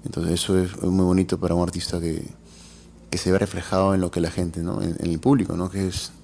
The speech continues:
los que mandan en realidad y los que le debemos todo, pienso yo. A veces uno sacrifica muchas cosas por, por su carrera, ¿no? Y, y bueno, e-, este es mi caso, ¿no? Este es mi caso en el tema personal, bueno,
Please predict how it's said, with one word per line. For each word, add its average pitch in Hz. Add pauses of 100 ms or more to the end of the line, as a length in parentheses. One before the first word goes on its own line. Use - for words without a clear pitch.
(380)
los -
que 87
mandan 87
en 82
realidad 87 (800)
y 90
los 82
que - (160)
le 78
debemos 85
todo, 87
pienso -
yo. 78 (540)
A 82
veces 87
uno 95
sacrifica 90
muchas 92
cosas 110
por, - (160)
por 87
su 80
carrera, 82
¿no? 87
Y, - (880)
y -
bueno, 85
e-, 76
este 92
es 85
mi 85
caso, -
¿no? 85
Este 98
es 90
mi 80
caso 85 (580)
en 82
el 80
tema 90
personal, 95
bueno, 82